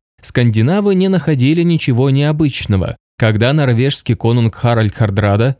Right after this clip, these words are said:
влюбился в русскую княжну Елизавету Ярославну, он сочинил в её честь песнь.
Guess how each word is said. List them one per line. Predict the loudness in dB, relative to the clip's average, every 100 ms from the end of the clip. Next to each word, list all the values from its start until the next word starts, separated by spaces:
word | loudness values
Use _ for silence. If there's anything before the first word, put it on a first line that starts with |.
| -4
влюбился | 0 0 0 -2 0 0
в | 0
русскую | 0 -2 -4 -2
княжну | 0 0 0 0
Елизавету | 2 0 0 0 0 0 0
Ярославну, | 0 0 -2 -2 0 0 0 -4 -8 _ _ -2
он | 0 0
сочинил | -2 0 0 2 0
в | 0
её | 0 0
честь | 0 -2 -2 -10 -4
песнь. | -2 0 -2 -6